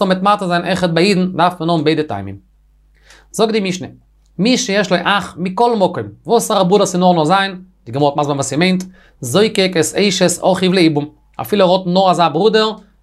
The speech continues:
איך זאג מען, אז זי דארף קריגן איבום פון אים. באלד מען זיין גמרא, מיר רעדן א ממזר מיט דער טאג צו קריגן חליצה.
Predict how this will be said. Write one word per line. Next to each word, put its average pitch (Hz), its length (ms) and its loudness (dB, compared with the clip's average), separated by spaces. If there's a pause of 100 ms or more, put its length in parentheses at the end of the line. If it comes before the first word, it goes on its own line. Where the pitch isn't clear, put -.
(120)
איך 151 100 0
זאג 190 260 0
מען, 190 240 0
אז - 340 -2
זי 120 140 -6
דארף 151 200 2
קריגן 190 200 -4
איבום 220 240 2
פון 202 180 -2
אים. 185 160 -2 (960)
באלד 107 140 0
מען 113 100 -2
זיין 131 160 0
גמרא, 170 340 2
מיר 127 80 -4
רעדן 127 200 -4
א 127 60 2
ממזר 180 280 0
מיט 139 120 -4
דער - 100 -10
טאג 131 160 -6
צו 123 160 -10
קריגן 156 160 -2
חליצה. 233 320 0